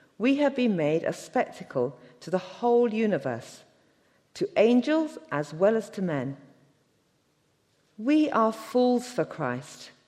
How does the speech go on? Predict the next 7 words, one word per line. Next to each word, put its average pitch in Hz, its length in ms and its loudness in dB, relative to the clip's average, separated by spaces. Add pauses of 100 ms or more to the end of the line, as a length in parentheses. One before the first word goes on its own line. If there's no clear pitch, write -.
(720)
but 139 200 -10
you 156 460 2
are 120 140 -8
so 190 400 4
wise 143 560 2
in 110 160 -2
Christ. - 580 -10